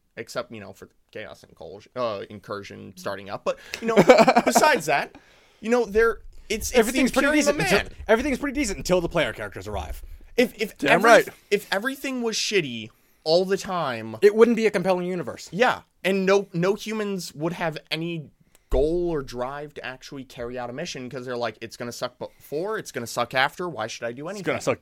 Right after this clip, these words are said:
Speaker 3: during.
Speaker 1: The
Speaker 2: And either way, we do the mission, we don't do the mission, we're gonna die anyway. What's the point? Might as well just die sooner rather than drawing it out.
Speaker 1: Yeah. And
Speaker 2: No, it's not that kind of universe.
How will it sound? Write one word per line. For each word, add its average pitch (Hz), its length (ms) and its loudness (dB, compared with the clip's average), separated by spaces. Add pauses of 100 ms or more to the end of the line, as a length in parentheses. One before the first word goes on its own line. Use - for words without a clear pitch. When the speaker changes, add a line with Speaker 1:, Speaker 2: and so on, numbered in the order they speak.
Speaker 3:
during. 208 520 2 (580)
Speaker 1:
The 220 340 0
Speaker 2:
And 180 140 0
either 233 260 6
way, 202 220 6
we 143 160 0
do 196 160 2
the 202 60 -4
mission, 185 280 2
we 151 80 -2
don't 214 180 2
do 147 60 -4
the 131 80 -4
mission, 127 240 -6
we're 123 80 -6
gonna 135 160 -6
die 120 240 -2
anyway. 101 300 -6
What's 98 180 -8
the - 80 -14
point? 104 280 -8
Might 104 100 -6
as 104 60 -8
well 110 100 -6
just 98 140 -12
die 104 160 -6
sooner 120 340 -8
rather 98 180 -8
than 104 140 -12
drawing 98 320 -8
it 110 80 -6
out. 95 240 -6 (200)
Speaker 1:
Yeah. 233 220 0 (380)
And 190 160 2
Speaker 2:
No, 220 220 2 (340)
it's 196 180 -10
not 277 180 -2
that 131 140 -4
kind 120 120 -8
of 98 80 -12
universe. 95 420 -12